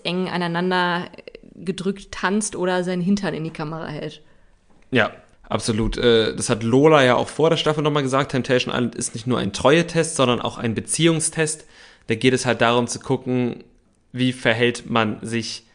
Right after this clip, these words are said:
Speaker 2: in so Vertrauenstestsituationen, wie verhält man sich, zwei Wochen nicht kommunizieren zu können. Es ist eben nicht nur der Treue-Test und der ist auch nicht nur nicht bestanden, wenn man mit jemand anderem bumst.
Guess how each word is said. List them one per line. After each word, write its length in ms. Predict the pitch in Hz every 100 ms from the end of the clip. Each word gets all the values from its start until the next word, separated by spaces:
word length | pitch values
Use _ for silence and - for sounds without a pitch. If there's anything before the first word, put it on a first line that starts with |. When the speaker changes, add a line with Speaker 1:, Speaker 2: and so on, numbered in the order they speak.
| _ -
Speaker 2:
in 180 | 190 185
so 220 | 147 151
Vertrauenstestsituationen, 1400 | 151 127 127 127 131 - 135 123 - 123 127 113 127 123
wie 100 | 127
verhält 360 | 127 113 113
man 120 | 117 107
sich, 300 | 117 113 -
zwei 300 | 120 113 113
Wochen 220 | 113 117
nicht 180 | 107 -
kommunizieren 480 | 117 120 - 135
zu 100 | 120
können. 380 | 113 117 117 117 - - - _
Es 160 | - -
ist 280 | 190 - 139
eben 260 | 127 123
nicht 220 | 127 -
nur 140 | 131 120
der 640 | 120 120 117 110 - - - _ _ _ - -
Treue-Test 640 | - 127 127 139 127 -
und 140 | 120
der 200 | 135 170
ist 260 | 156 160 -
auch 440 | 113 127 160 170 -
nicht 320 | 147 156 -
nur 160 | 151 139
nicht 260 | 131 -
bestanden, 600 | 131 - 120 113 110 123 123 - -
wenn 240 | 110 107 107
man 340 | 107 110 107
mit 140 | 117 -
jemand 240 | 107 110
anderem 380 | 104 101 110 101
bumst. 480 | 127 104 - -